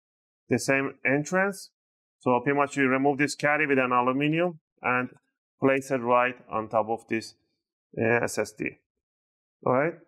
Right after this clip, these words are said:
so this is how you replace the mechanical one to an S S D or to a different mechanical one. To pl-, plug it back in,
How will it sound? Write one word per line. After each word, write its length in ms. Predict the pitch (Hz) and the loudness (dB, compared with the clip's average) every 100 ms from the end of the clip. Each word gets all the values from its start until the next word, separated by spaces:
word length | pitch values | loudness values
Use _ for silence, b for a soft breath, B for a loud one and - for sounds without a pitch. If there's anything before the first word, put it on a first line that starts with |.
| _ - | _ -10
so 200 | - 117 | -2 0
this 160 | 131 131 | 0 -2
is 120 | 135 | -4
how 140 | 135 | 0
you 240 | 139 139 135 | 2 2 2
replace 400 | 131 127 131 135 | 2 0 -4 -2
the 100 | 123 | -2
mechanical 640 | 123 120 135 143 147 143 | -4 -2 -2 0 0 0
one 180 | 147 143 | 0 -2
to 80 | 135 | -4
an 80 | |
S 140 | 135 139 | -4 -2
S 140 | 143 | -4
D 160 | 170 165 | -2 0
or 180 | 113 117 | 0 0
to 120 | 113 | -2
a 60 | |
different 380 | 110 123 - 117 | -4 -4 -2 -4
mechanical 480 | 113 123 117 107 104 | -4 -4 -6 -4 -8
one. 160 | 104 - | -8 -10
To 100 | 120 | -8
pl-, 440 | - 139 135 - - | 0 2 2 -4 -2
plug 220 | 135 139 | 0 2
it 100 | 131 | 2
back 240 | 135 131 | 0 0
in, 220 | 156 196 | -2 -2